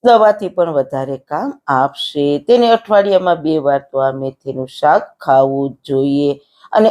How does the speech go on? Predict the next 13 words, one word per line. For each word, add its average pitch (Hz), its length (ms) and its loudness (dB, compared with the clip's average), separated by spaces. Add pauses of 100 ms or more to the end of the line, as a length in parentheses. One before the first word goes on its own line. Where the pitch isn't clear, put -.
(120)
આ 214 160 2
રીતે 214 320 -2 (100)
બનાવશો 226 680 2
તો 202 160 -4
મેથીનું 170 540 -6
શાક 143 340 -4
બિલકુલ 135 420 -6
કડવું 131 480 -2
પણ 135 220 0
નહીં 131 200 -4 (100)
થાય 131 280 -2
અને 131 160 -6
ટેસ્ટી 135 640 0